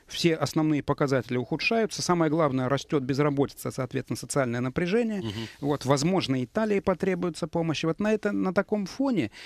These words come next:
Speaker 1: вероятность того, что Е Ц Б может пойти на какие-то решения по монетарной политике, естественно, в сторону смягчения,
Speaker 2: Мгм.
Speaker 1: она достаточно велика. Если это произойдёт, естественно, это будет,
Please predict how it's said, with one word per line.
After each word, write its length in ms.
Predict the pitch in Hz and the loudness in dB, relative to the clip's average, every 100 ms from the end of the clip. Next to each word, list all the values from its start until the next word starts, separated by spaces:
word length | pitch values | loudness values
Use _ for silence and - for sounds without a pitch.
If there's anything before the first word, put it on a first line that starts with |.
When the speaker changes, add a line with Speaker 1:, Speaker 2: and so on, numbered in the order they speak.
| - - | -14 0
Speaker 1:
вероятность 680 | 143 180 196 180 160 147 - | 2 4 2 0 -2 -2 -2
того, 200 | 160 156 | 0 0
что 200 | - 143 | 0 -2
Е 120 | 143 | -2
Ц 160 | - 156 | -2 0
Б 180 | 160 | 2
может 500 | 135 165 160 117 110 - - _ - | 2 4 2 2 -2 -6 -20 _ -2
пойти 300 | 131 - 135 | -2 0 -2
на 80 | 113 | -2
какие-то 600 | - 127 123 139 131 131 | -4 -8 -6 -6 -4 -4
решения 440 | 127 127 131 113 - | -2 0 0 -2 -4
по 80 | |
монетарной 460 | 120 131 131 123 127 | -4 -2 -2 -2 -2
политике, 420 | - 240 233 - | -2 -2 -2 -2
естественно, 400 | 143 - 151 127 | 0 2 2 0
в 40 | 120 | -4
сторону 280 | 135 123 123 | -4 -2 -2
смягчения, 520 | 165 170 254 233 147 | -4 -4 -4 -2 -2
Speaker 2:
Мгм. 180 | 113 113 - - | -2 -6 -10 -4
Speaker 1:
она 260 | 147 214 247 | 0 2 2
достаточно 600 | 190 - 185 190 - 165 | 0 0 -2 -2 0 0
велика. 440 | 151 139 - 98 | 2 0 -2 -4
Если 280 | 110 135 196 | -4 -2 0
это 140 | 185 185 | 0 2
произойдёт, 600 | 202 202 214 220 277 185 | 2 2 0 0 0 0
естественно, 540 | 151 - 220 - 175 | -2 0 -2 0 0
это 220 | 160 151 | 0 0
будет, 340 | 143 180 180 | -2 -2 -4